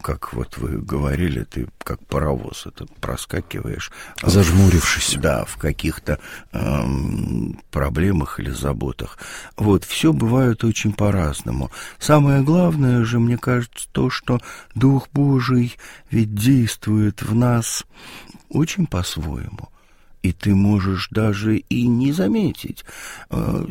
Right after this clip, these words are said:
Speaker 1: часто это вообще, кстати, связано не только со Страстной Седмицей и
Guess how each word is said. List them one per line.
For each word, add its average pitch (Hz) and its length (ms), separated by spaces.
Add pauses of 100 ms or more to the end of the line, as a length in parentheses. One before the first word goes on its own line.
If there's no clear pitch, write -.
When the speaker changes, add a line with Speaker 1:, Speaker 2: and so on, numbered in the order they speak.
Speaker 1:
часто 139 380
это - 140
вообще, 147 260
кстати, - 320
связано 104 540
не 120 180
только 117 340
со 92 200
Страстной 107 500
Седмицей 127 640 (420)
и 110 240